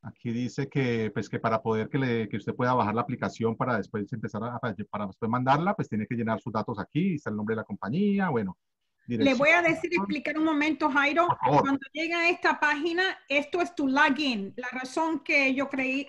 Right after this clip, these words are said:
Speaker 2: yo fui que creé esta página es para saber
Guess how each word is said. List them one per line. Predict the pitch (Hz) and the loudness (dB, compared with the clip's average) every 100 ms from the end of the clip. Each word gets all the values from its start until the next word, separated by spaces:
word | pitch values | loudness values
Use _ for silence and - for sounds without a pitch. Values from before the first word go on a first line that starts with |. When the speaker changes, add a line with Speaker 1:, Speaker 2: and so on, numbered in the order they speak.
| - | -6
Speaker 2:
yo | 240 302 | -4 -4
fui | 320 | -4
que | 277 302 | -6 -6
creé | 247 247 269 | -4 0 0
esta | 294 294 262 | 2 2 2
página | 294 294 339 370 403 - _ _ | 2 2 2 0 -2 -8 _ _
es | 277 285 | -4 2
para | 330 311 294 | 2 4 2
saber | - 262 285 311 277 | 2 0 2 0 -2